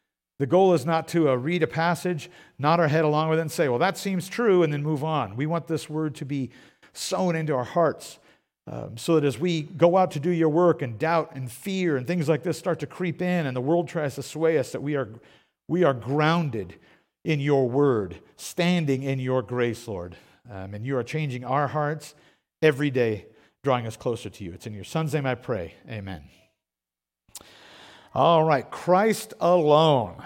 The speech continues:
We just sang a song about this, but it's another alone. We talked about this last week. There's five of those we talk about a lot, the five solas. I'm not gonna go and get into that now, but feel free to look it up. Um, and, and, and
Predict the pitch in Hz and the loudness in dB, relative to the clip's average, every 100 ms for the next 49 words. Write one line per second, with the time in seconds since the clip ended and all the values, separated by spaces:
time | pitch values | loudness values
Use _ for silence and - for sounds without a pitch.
0 | - - - 127 156 - 170 160 - 175 | -18 -20 -10 -6 -4 -2 0 0 0 2
1 | 175 170 123 151 196 196 175 180 - 165 | 4 2 4 6 6 2 0 0 0 -2
2 | 160 190 202 240 262 269 254 160 98 - | 2 6 6 8 8 8 6 4 0 -8
3 | - 151 160 180 196 147 185 160 - 180 | -2 -2 0 0 0 -2 0 0 0 -2
4 | 180 107 - 156 165 170 160 165 156 151 | -2 -8 0 2 4 4 6 6 4 0
5 | 151 143 151 156 143 135 - - 127 147 | -2 0 0 2 2 0 -4 0 0 0
6 | - 151 147 151 - - _ _ - 139 | -2 0 0 -2 -6 -20 _ _ 0 0
7 | 139 139 147 156 147 151 143 139 135 135 | 2 2 2 2 2 2 2 0 0 0
8 | 123 - 143 - 156 139 143 139 127 120 | -2 -4 -6 -4 -4 -2 -4 -2 0 -2
9 | - - - - - - _ - - - | -4 -20 -20 -20 -20 -20 _ -20 -20 -20
10 | - - 151 160 156 107 - - - _ | -20 0 4 6 4 -2 -6 -18 -20 _
11 | 202 196 196 185 190 180 | 2 2 2 2 0 -2